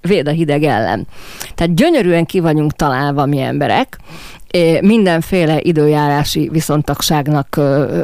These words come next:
van valami megoldása a mi szervezetünkben, viszont mi emberünk, ö, mi emberek rongáljuk ezt el különböző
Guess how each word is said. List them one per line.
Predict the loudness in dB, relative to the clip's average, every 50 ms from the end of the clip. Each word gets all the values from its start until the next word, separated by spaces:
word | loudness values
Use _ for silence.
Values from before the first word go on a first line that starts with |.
| -2
van | -2 0 2 2 4 2
valami | 2 2 0 0 2 2
megoldása | 2 2 2 0 0 0 0 0 0 0 0 -2 -2 -2 -2
a | -4
mi | -4 -4
szervezetünkben, | -4 -4 -4 -2 0 0 2 2 0 0 0 2 2 4 4 2 2 0 -2 -8 -16 -16 -16 -10 -4
viszont | -2 -2 0 2 2 4 4
mi | 4 4 4 2
emberünk, | 2 2 2 2 2 2 0 0 2 2 2 2 0 0 -2 -2
ö, | 0 2
mi | 4 4 2 2 0
emberek | 0 0 0 0 0 0 0 0 0 0 0
rongáljuk | 0 2 2 4 2 2 2 2 2 0 0 0 0 0
ezt | -2 -2 -2 -2
el | -2 0 0 0 0
különböző | 0 0 2 2 2 2 2 2 2 2 2 2 0